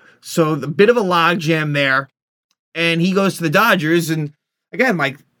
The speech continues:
Dodgers, well-respected teams, uh, t-, team in terms of they have a gr-, they have a very good farm system. And so clearly, if they think highly of him, that means something.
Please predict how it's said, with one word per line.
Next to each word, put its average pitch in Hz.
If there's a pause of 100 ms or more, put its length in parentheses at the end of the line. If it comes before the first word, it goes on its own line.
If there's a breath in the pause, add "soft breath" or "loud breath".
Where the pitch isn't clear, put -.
Dodgers, 185
well-respected 196
teams, 196
uh, 135
t-, 156
team 202
in 165
terms 143
of 143
they 165
have 151
a 123
gr-, 120
they 180
have 175
a 135
very 156
good 143
farm 175
system. 156
And 143
so 165
clearly, 196 (340 loud breath)
if 147
they 190
think 175
highly 175
of 147
him, 165
that 226
means 254
something. 190